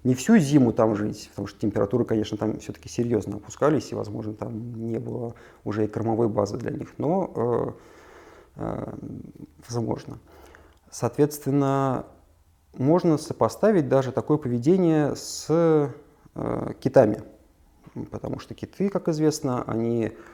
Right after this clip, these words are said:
э, летом проводят лето в районе Аляски, как раз в районе Чукотки, а на время зимы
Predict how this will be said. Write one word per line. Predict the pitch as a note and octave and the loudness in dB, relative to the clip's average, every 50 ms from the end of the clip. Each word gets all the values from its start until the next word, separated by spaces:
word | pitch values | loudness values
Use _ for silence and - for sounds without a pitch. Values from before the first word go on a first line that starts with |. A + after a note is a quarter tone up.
| - - - _ _ | -20 -20 -20 _ _
э, | - A2 A2 A2 A2 A2 - - | -4 -2 0 0 0 -2 -4 -6
летом | - A#2+ A2+ A#2 B2+ B2 A2 - G#2+ G2+ A2 G2+ | -4 -2 0 4 6 4 4 4 0 -4 -4 -8
проводят | G2 - - G#2 G#2 A2 A2 G#2 - - | -10 0 2 2 4 4 0 -2 -4 -4
лето | A2+ A2+ G#2 G2+ - A2 A2 A2 G#2+ | 0 2 2 2 2 0 0 0 2
в | G#2+ A2+ | 0 0
районе | G#2+ G#2+ G#2 G2+ G2+ - - | 0 2 2 2 0 0 -2
Аляски, | - G#2 G#2 A2 - - - - - G#3+ A3+ A3 - - - | -2 0 2 2 2 2 0 0 0 0 0 0 -4 -14 -20
как | - - | -8 -6
раз | - - - - | -4 -6 -2 0
в | G#2+ | 0
районе | G#2 G#2 - - F#2+ | 2 2 2 2 0
Чукотки, | - - - - D#3 E3 - - A#3 B3 A3+ - - - | -4 -10 -2 0 0 0 0 -2 -2 0 0 -2 -6 0
а | - B2 B2 B2 B2+ B2 A#2 A#2 A#2 G#2+ | 2 4 6 8 8 8 8 6 6 4
на | G#2+ A#2 A2+ | 4 2 0
время | A2 A#2 G#2+ G#2+ A2 G#2+ | 0 0 0 0 -2 -2
зимы | A2 C#3 E3 A#3 C4 C4+ | -2 0 2 2 2 2